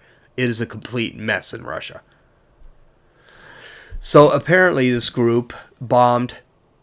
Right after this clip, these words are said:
There was a base. It held twenty-five thousand, uh, Wagner Group troops. An unknown number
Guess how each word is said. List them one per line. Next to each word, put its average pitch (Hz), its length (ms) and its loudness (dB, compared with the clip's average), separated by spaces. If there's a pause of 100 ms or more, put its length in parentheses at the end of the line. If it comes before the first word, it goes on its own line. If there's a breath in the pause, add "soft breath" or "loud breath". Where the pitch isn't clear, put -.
(220)
There 127 180 -2
was 113 160 -4
a 117 60 -4
base. 131 420 0
It 107 100 -8
held 104 240 -4
twenty-five 135 640 0
thousand, 113 540 -2 (220)
uh, 107 340 0
Wagner 113 460 0
Group 104 300 -10
troops. 107 500 -8 (300 loud breath)
An 127 240 0
unknown 127 880 2
number 117 720 -2